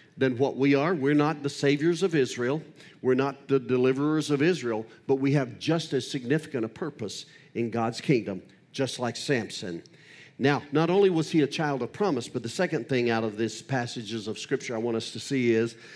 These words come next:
that Samson had a specific call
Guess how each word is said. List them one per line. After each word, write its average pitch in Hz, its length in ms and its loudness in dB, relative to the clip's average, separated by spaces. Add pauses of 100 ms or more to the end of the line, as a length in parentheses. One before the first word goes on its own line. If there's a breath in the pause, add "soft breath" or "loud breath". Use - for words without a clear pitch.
(240 loud breath)
that 139 80 2
Samson 196 520 0
had 135 200 0
a 117 80 -4
specific - 1000 -4 (340)
call 117 580 -2